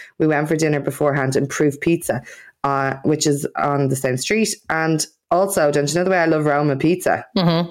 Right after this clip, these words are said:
Speaker 1: And I'm like, "You can't get it anywhere." Literally around the corner from my house, they do
Speaker 2: <laughs>
Speaker 1: Roma pizza in Proof Pizza. So A, it's delicious. And also, they pu-, have pineapple on their pizza with no judgment. It's like, it's on the menu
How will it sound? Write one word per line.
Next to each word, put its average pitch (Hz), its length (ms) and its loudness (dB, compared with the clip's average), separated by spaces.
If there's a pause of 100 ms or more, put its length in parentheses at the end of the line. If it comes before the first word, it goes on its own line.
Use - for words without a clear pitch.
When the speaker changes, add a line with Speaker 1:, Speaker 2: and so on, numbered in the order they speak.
Speaker 1:
And 151 100 2
I'm 147 160 2
like, 143 300 0
"You 185 80 2
can't 285 240 0
get 214 140 0
it 226 100 2
anywhere." 196 400 0 (180)
Literally 170 360 2
around 143 180 2
the 139 60 0
corner 139 200 0
from 139 160 -2
my 127 80 0
house, 117 280 -2
they 139 100 0
do 135 200 4 (160)
Speaker 2:
<laughs> - 80 0
Speaker 1:
Roma 131 320 0
pizza 135 360 0 (460)
in 143 120 2
Proof 135 320 0
Pizza. 123 480 0 (160)
So 135 460 0
A, 165 180 2
it's 156 160 -2
delicious. 143 320 -2
And 151 100 0
also, 190 380 2 (380)
they 165 140 0
pu-, - 180 -4
have 170 240 -2
pineapple 175 560 0
on 143 100 2
their 135 100 2
pizza 135 480 0
with 151 140 0
no 151 240 2
judgment. 165 540 0
It's 131 160 -4
like, 135 280 -2 (380)
it's - 200 -2
on 175 260 2
the 160 80 2
menu 151 500 2